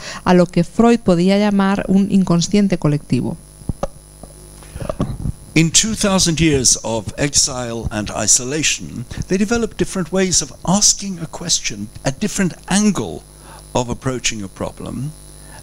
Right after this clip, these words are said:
Speaker 2: and then of trying to, and then of trying to analyze it. The Talmud is full of, full of questions that come from nowhere. And in some cases, the questions are, almost seem to be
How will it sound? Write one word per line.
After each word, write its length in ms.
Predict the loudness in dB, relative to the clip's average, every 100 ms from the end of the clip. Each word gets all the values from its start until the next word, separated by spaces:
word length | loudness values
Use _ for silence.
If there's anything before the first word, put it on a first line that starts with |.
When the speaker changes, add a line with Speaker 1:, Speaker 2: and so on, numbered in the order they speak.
| -4
Speaker 2:
and 220 | -2 -2
then 340 | -2 -2 -2 -6
of 160 | -6
trying 320 | -6 -6 -6
to, 280 | -4 -4 -4 -6
and 160 | -8
then 220 | -6 -8 -8
of 100 | -8
trying 260 | -8 -8 -8
to 100 | -8
analyze 500 | -8 -8 -10 -6 -6
it. 100 | -6
The 80 |
Talmud 420 | -8 -6 -4 -6 -4
is 120 | -4
full 280 | -4 -4 -4
of, 140 | -6
full 600 | -12 -18 -18 -4 -2 0
of 420 | -2 -4 -4 -8 -12 -16 -12 -12 -12 -4
questions 920 | 0 2 2 -2 -8 -4 -2 -4 -6 -8
that 160 | -4
come 180 | -4 -4
from 220 | -2 0
nowhere. 380 | 0 0 -2 -6 -10 -20 -20 -20 -20 -20 -20 -20 -18 -14 -12 -14 -10 -2
And 440 | 0 0 -2 -2 -2 -2 -8 -2
in 200 | -2 -2 -10 -18 0
some 280 | 2 2 0
cases, 440 | -2 0 2 0
the 120 | -4 -4
questions 460 | -2 -2 -2 -4
are, 120 | -4 -8 -18 -8
almost 500 | -2 -2 2 0 2
seem 560 | 2 0 0 -4 -4 -6 -6
to 120 | -6
be 540 | -4 -4 -2 -2 -2